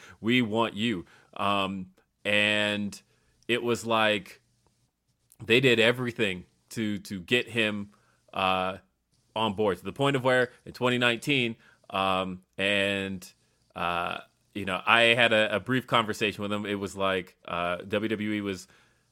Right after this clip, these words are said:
pretty much they, they put the offer on the table of, like, "Hey,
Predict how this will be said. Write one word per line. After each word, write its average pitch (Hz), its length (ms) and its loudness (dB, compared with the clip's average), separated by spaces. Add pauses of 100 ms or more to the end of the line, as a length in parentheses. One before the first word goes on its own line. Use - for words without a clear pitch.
(720)
pretty 101 180 -2
much 101 260 0
they, 98 180 -2
they 92 140 -6
put - 180 -10
the 95 80 -4
offer 98 280 -2
on 101 140 0
the 101 60 -10
table 98 420 -2 (200)
of, 90 160 -10
like, 92 300 -2
"Hey, 110 420 2